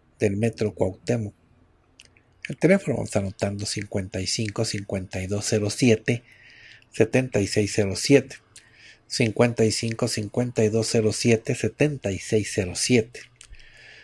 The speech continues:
Paradero del Metro Zapata, zona Ciudad de México. Está ubicado en la avenida Universidad número setecientos noventa, sótano uno, local trece.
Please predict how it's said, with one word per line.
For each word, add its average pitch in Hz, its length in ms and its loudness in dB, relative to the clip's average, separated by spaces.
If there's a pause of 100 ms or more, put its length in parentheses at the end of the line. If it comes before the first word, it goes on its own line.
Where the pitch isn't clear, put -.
(200)
Paradero 113 440 6
del 104 100 2
Metro 110 380 2
Zapata, - 640 -4 (440)
zona 104 300 -2
Ciudad 98 240 -4
de 95 80 -6
México. 101 580 -8 (760)
Está - 120 -4
ubicado 101 320 0
en 104 60 0
la 95 80 -4
avenida 104 260 -2
Universidad 107 680 -2
número 107 240 -2
setecientos 104 720 -2
noventa, 107 400 -4
sótano 95 500 -6
uno, 113 280 -2
local 98 520 -6
trece. 104 560 -2